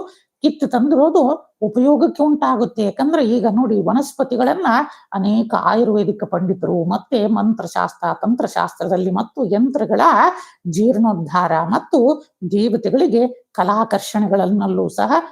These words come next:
ಅನೇಕ ವನಸ್ಪತಿಗಳನ್ನ ನಾವು ಉಪಯೋಗವನ್ನ ಮಾಡ್ತೀವಿ. ಅದರ ಬಗ್ಗೆ ಒಂದ್, ಮುಂದೊಂದು ದಿನ ವಿಶೇಷವಾಗಿ ತಿಳಿಸ್ತಾ ಹೋಗ್ತೀನಿ, ಹೇಗೆ ವನಸ್ಪತಿಗಳನ್ನ ತೆಗೆದುಕೊಂಡು ಬರಬೇಕು, ಹೇಗೆ ದೇವತೆಗಳಿಗೆ ಮತ್ತು ಯಂತ್ರಗಳಿಗೆ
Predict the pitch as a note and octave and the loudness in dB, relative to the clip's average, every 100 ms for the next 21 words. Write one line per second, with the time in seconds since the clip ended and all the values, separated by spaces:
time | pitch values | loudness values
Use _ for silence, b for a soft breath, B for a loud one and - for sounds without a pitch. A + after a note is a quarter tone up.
0 | _ F#3+ F3+ A#3 D4 - A3 G#3+ B3 - | _ -8 0 2 0 0 0 0 -2 -4
1 | B3 A3+ G3 A3 A#3 A3 A3 A3+ B3+ G#3 | -4 -2 0 2 2 2 2 2 2 2
2 | E4 - _ _ G3 A3 C4 B3+ A#3+ B3 | 2 -2 _ _ 0 2 4 2 2 2
3 | A#3+ A#3+ G3+ - G#3+ G3+ D#3+ b _ G#3 | 2 2 -2 -4 -2 -2 -4 b _ -2
4 | C4+ A3+ C4 C4+ A#3 C#4 D#4 - G3 A3 | 0 2 0 2 2 2 0 -4 0 2
5 | G#3 A#3 D4+ D4 A#3 G#3 E3 C3+ - b | 2 2 4 2 2 0 0 -4 -6 b
6 | - - C4+ F4 E4+ B3 A#3 A3+ A3+ G#3 | -12 -2 2 2 2 2 2 0 0 -4
7 | - A3 F#3 E3 - G3 F3 D#3 C#4 B3 | -2 -2 0 -2 -4 -4 -2 0 2 2
8 | F3 B3+ - - G3 F3 E3 E3+ E3 - | 0 0 -2 -4 -2 -2 -2 -4 -6 -2
9 | G#3 A#3 - G3+ F#3+ E3+ E3 D3+ E3 D#3+ | -2 -2 -2 -2 -2 -2 -4 -4 -6 -6
10 | E3+ E3+ E3+ C4+ B3 - F#3 A3 F#3+ F#3+ | -4 -2 0 0 0 -2 -2 -2 -4 -4
11 | F3+ C#3+ D#3+ F3 - - F3+ G#3+ D4 G#3 | -2 -2 -4 -4 -6 -6 -2 0 0 0
12 | F#3 B3+ D#4 | 0 2 2